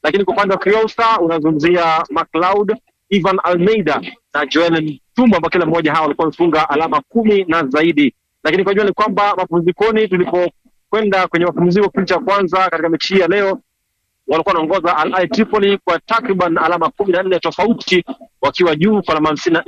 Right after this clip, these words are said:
nne dhidi ya arobaini kati yao dhidi ya Creole Star. Creole Star wakiwa wamelenga alama moja pekee ama mkwaju mmoja, alama tatu kati ya majaribu kumi na moja, lakini pia kuzungumzia Al Ahly Tripoli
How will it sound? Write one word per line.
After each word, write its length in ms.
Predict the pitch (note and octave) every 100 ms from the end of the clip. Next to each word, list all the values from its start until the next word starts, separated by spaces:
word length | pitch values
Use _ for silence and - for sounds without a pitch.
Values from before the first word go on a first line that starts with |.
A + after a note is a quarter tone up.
| F#3+
nne 240 | G3 G3 -
dhidi 160 | E3+ E3
ya 60 |
arobaini 300 | D3+ D#3+ E3
kati 380 | C#3 D#3+ D3+ D#3+
yao 260 | E3 E3+ D3
dhidi 300 | E3 D3+ C3+ - - -
ya 280 | C#3 D3 C#3+
Creole 340 | - F3 D#3
Star. 220 | - E3
Creole 360 | F3+ G#3+ A#3+ E3+
Star 100 | G3
wakiwa 280 | F#3 G3+ F3+
wamelenga 680 | E3 E3 D#3+ E3+ G#3+ F3 D#3
alama 220 | D#3 D3+
moja 260 | D#3+ F3+ D#3+
pekee 380 | E3+ - F3+ D3+ - _
ama 180 | D3+ E3
mkwaju 320 | D#3 E3+ E3
mmoja, 360 | E3 G3+ G3 E3
alama 240 | D#3 D#3
tatu 360 | - G#3+ A#3+ A3
kati 220 | F3 -
ya 40 |
majaribu 340 | D3 C#3+ D#3 E3
kumi 120 | E3
na 60 | D3+
moja, 240 | E3 D#3
lakini 240 | D3 D3 C#3
pia 200 | F3 D3+
kuzungumzia 380 | C#3 C#3+ D#3+
Al 80 | D3+
Ahly 120 | D#3 D3
Tripoli 340 | F3+ F3 F3